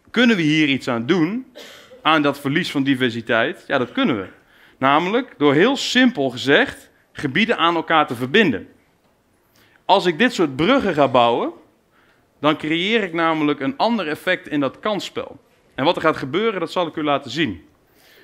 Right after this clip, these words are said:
Ik heb datzelfde vaas weer, datzelfde stuk bos dat afgesloten was, en er gaat weer een individu dood. Nou, er wordt weer een individu opgevuld.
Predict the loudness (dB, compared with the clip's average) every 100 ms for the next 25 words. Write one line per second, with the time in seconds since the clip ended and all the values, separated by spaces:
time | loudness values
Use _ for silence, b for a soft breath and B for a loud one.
0 | b b _ _ -2 0 0 2 4 4
1 | 4 4 6 4 0 -2 -2 -6 B -8
2 | 0 0 0 -2 -2 0 0 0 -2 -2
3 | -4 -2 -2 -2 -2 -2 -4 -6 -6 -4
4 | 2 2 2 2 4 6 4 2 2 2
5 | 0 -4 2 4 4 0 -16 _ _ _
6 | _ _ _ _ -10 -10 -10 _ _ b
7 | b b b b 2 2 2 4 6 6
8 | 4 4 4 4 0 0 0 -2 -6 -6
9 | -10